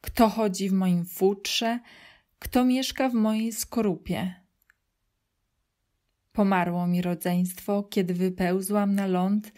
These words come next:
i tylko któraś kostka świętuje we mnie rocznicę. Wyskakiwałam ze skóry, trwoniłam kręgi i nogi,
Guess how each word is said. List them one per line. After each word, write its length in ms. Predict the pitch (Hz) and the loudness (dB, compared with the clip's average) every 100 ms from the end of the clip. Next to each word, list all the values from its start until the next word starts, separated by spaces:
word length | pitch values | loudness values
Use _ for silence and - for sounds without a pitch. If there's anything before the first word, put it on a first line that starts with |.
| - - - - _ _ - | -20 -20 -20 -20 _ _ -4
i 120 | 208 | -4
tylko 380 | 208 214 - 208 | -2 -4 -2 -4
któraś 600 | 202 - 226 226 240 - | -4 -6 -2 0 -2 -6
kostka 600 | - 214 214 - - 185 | -6 -6 -6 -8 -6 -4
świętuje 600 | 180 - 185 185 202 196 | -4 -2 -2 0 -2 -2
we 160 | 185 190 | -2 0
mnie 240 | 185 190 | 0 0
rocznicę. 840 | 185 185 - 196 190 180 - 185 185 _ _ _ _ _ _ _ _ _ _ _ _ _ _ _ _ - | -2 -4 -4 -2 0 -2 -4 -4 -6 _ _ _ _ _ _ _ _ _ _ _ _ _ _ _ _ -6
Wyskakiwałam 1000 | 180 190 - 202 190 202 214 220 208 196 | -2 0 0 -2 -2 0 2 2 2 0
ze 100 | 185 | -2
skóry, 720 | - - - 208 208 214 233 240 - - _ _ _ | -6 -8 -2 2 4 2 -6 -10 -18 -20 _ _ _
trwoniłam 720 | - - 214 202 208 196 190 180 | -14 -4 4 6 6 2 0 -4
kręgi 720 | - 190 196 202 208 214 - | -2 0 2 2 0 -4 0
i 80 | 196 | 2
nogi, 640 | 185 175 170 180 185 | 4 2 -2 -2 -2